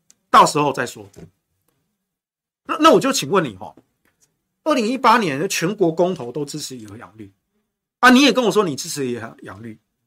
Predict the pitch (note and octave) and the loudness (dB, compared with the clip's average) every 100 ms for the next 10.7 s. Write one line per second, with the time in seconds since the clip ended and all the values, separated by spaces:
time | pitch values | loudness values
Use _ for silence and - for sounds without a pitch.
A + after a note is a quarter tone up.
0 | _ _ _ _ - A#3+ D4+ A#3+ B3+ C#4+ | _ _ _ _ -4 0 0 2 4 6
1 | G#3 B3+ B3+ E3 E3 F#3 D#3 D3 A3 A#3 | 6 4 2 -6 -6 2 2 2 2 4
2 | A#3 A#3 F#3 - A#3 F3 D#3 C3 - _ | 4 2 0 2 2 2 0 -2 -4 _
3 | _ _ - - A#3 B3 C4+ A#3 G3+ D#3+ | _ _ -4 2 2 2 4 4 4 0
4 | D#3+ A#3 G3+ D#3+ C3 F#2+ _ _ - - | -2 0 -2 -2 -8 -12 _ _ -16 -10
5 | D3+ B3 E3 - _ _ _ _ _ _ | -4 -2 -2 -8 _ _ _ _ _ _
6 | _ _ _ _ - G3+ C4+ G3 F3+ G3+ | _ _ _ _ 2 4 6 6 6 4
7 | C4+ A#3 E3 _ D#3+ C#3 B3 - F3 B3 | 2 -2 -4 _ -8 -6 -6 -6 -6 -4
8 | - - - _ _ _ _ _ _ _ | -6 -6 -10 _ _ _ _ _ _ _
9 | _ _ _ _ C4+ C4+ C#4+ - D4 C4+ | _ _ _ _ 0 2 -2 0 0 4
10 | B3+ G#3+ B3 G#3 A3 E3 E3 | 4 2 -4 -2 0 0 -4